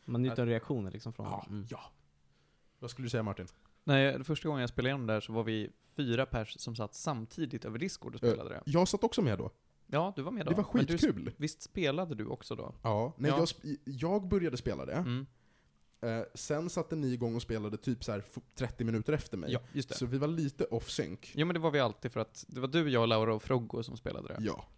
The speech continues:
Speaker 3: Och Froggo och Laura var mycket långsammare än vad du och jag var.
Speaker 2: Ja.
Speaker 3: Jag tror jag nästan kom ikapp dig eller någonting.
Speaker 2: Ja, men typ för att jag, ja. Ah, ja. Vi, vi spelade i alla fall igenom det.
Speaker 3: Och då blev det ju så att varje gång någon kom till ett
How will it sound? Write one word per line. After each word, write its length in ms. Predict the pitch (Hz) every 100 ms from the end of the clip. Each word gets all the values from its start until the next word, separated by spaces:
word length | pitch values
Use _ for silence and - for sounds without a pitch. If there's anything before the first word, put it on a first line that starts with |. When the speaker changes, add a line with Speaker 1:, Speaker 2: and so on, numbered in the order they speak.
| -
Speaker 3:
Och 380 | - 117 110 107 113 - - - 65 82 80 - -
Froggo 300 | 139 123 120
och 60 |
Laura 200 | 113 110
var 100 | 107
mycket 220 | 107 117 120
långsammare 340 | 113 120 110
än 60 | 101
vad 100 | 101
du 40 |
och 80 | -
jag 140 | -
var. 200 | - 139 139
Speaker 2:
Ja. 100 | - 151 156
Speaker 3:
Jag 100 | -
tror 120 | 127
jag 80 | 110
nästan 200 | 107 107
kom 120 | 107
ikapp 340 | - 110 -
dig 80 | -
eller 100 | -
någonting. 340 | - 120 - - -
Speaker 2:
Ja, 160 | 139
men 140 | 123 117
typ 220 | 120 -
för 100 | 107
att 80 | 113
jag, 140 | 101 95
ja. 260 | 98 - -
Ah, 120 | - 135
ja. 140 | 90 -
Vi, 240 | 135 156 160
vi 140 | 175
spelade 320 | - 165 127
i 20 | 117
alla 100 | 110
fall 100 | 110
igenom 240 | 123 95
det. 120 | 76 - - _ - - -
Speaker 3:
Och 120 | 139
då 380 | 123 113 113 - 110 - 110 - 135
blev 240 | 143 135 123
det 60 | 117
ju 60 |
så 100 | 117
att 120 | 117 - 139 - - - -
varje 460 | 127 143 135 147
gång 200 | 127 117
någon 280 | 120 117 117
kom 580 | - - 139 127 120 127 -
till 360 | - 123 113 110
ett 300 | 110 -